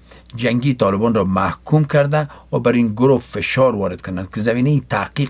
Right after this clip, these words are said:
در این مورد فراهم شود. بیست و پنج سازمان بین المللی خواهان بحث فوری روی بحران کنونی حقوق زنان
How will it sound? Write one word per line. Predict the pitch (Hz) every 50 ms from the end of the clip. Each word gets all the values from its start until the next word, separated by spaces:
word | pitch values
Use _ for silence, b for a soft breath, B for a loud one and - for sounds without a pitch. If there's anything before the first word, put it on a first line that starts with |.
| - 117
در | 110 98
این | 95 95 92
مورد | 87 76 78 85 101 110 113 - - - - - -
فراهم | - 120 123 113 - - - 90 80
شود. | - - - - 87 - - - - - _ - - - B B B B B B B B B B B B B B B B B B B B B B B B B B - -
بیست | 143 151 - - 170
و |
پنج | 156 143 - 190 202 214 202 170
سازمان | - - - 151 147 143 147 123 107 117 131 180 202 180 147
بین | 113 101 139 139 139 131
المللی | 127 123 120 123 123 123 127 147 143
خواهان | - - - 131 131 123 135 165 170 151 127
بحث | 113 110 147 143 147 143 - -
فوری | - - - - 117 120 131 147 139
روی | - 123 139 131 123
بحران | 110 101 107 107 104 107 143 147 139 120 90 - B B B B B B
کنونی | - 127 123 123 123 135 151 151
حقوق | 139 - - 135 120 - - 135 123 - 117
زنان | 107 95 117 117 120 120 113 98 82